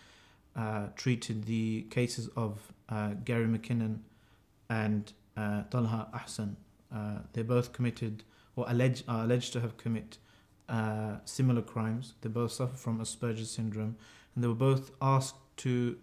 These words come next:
be, uh, extradited to the United States. Now, in the former, the Gary McKinnon case, the Home Office, Ho-, Home Secretary rightly stepped in and said that would be a violation of his rights.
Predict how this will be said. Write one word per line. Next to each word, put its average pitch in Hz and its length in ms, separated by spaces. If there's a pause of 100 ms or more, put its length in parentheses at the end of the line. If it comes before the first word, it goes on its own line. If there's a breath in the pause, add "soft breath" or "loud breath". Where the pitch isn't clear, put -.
(100)
be, 117 380 (180)
uh, 110 360 (520 soft breath)
extradited 120 640
to - 80
the 120 80
United 113 340
States. - 460 (540 soft breath)
Now, 120 60
in 120 100
the 120 60
former, 139 380
the 113 80
Gary 123 220
McKinnon 117 460
case, - 440
the 110 140 (220)
Home 117 160
Office, 110 480
Ho-, 123 240
Home 117 280
Secretary 110 600 (100)
rightly 123 400
stepped - 380
in 117 100
and 104 220 (340 soft breath)
said 120 180
that 113 140
would 110 100
be 113 220
a 110 140
violation 113 500
of 104 80
his 110 220
rights. 107 340